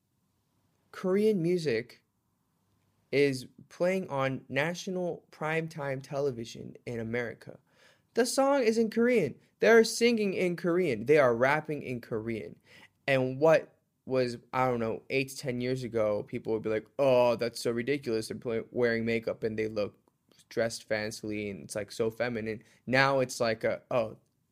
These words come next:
that's dope as hell." And it is dope as hell. And I think it's cool that it's finally people are starting to, to come around to the idea. And so it's good to see, you know,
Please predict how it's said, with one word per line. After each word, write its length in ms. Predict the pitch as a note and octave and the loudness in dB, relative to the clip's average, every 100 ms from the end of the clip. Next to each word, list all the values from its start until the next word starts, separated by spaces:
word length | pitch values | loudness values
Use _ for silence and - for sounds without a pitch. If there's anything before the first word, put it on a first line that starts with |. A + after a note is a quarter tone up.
| - | -10
that's 260 | C3+ - | -8 -8
dope 320 | - B2+ C#3+ D#3 | -4 -2 -2 -6
as 100 | - | -12
hell." 380 | E3 D3+ - _ _ _ _ F#3 | -12 -12 -14 _ _ _ _ -4
And 140 | G#3+ | 0
it 100 | A3 | 2
is 220 | C#4 A3+ | 2 2
dope 260 | D#3 C3+ G#2+ | 0 0 -2
as 120 | - | -8
hell. 260 | G#2+ A2+ - _ - | -8 -10 -14 _ -4
And 100 | B2+ | -2
I 80 | C3+ | -2
think 180 | C3+ C3+ | -4 -6
it's 180 | C3 | -8
cool 340 | - - D3+ C3+ | -14 -4 -2 2
that 160 | A#2 - | 0 -2
it's 160 | - | -14
finally 600 | - B2+ A#2 A2+ A2 G#2+ | -4 0 0 0 -4 -6
people 280 | G#2+ A2 A2+ | -8 -8 -4
are 80 | A2 | -6
starting 460 | - G2+ G#2 G#2 A2+ | -4 -4 -4 -6 -12
to, 380 | - G#2+ G#2+ - _ _ | -10 -10 -10 -14 _ _
to 80 | - | -20
come 180 | - A#2+ | -6 -4
around 300 | A2 G#2+ A2 | -2 -2 -6
to 140 | - | -8
the 180 | A2+ A2 | -6 -2
idea. 460 | G#2+ A2 A2+ A#2 B2 _ _ _ | -2 -4 -6 -8 -10 _ _ _
And 100 | B2+ | -10
so 120 | C3 D#3 | -4 -4
it's 100 | E3 | -2
good 160 | F#3 | -4
to 80 | D#3+ | -4
see, 380 | D#3 C#3+ C3 A#2 | -4 -2 -2 -4
you 80 | A#2 | -8
know, 280 | A2+ - | -8 -8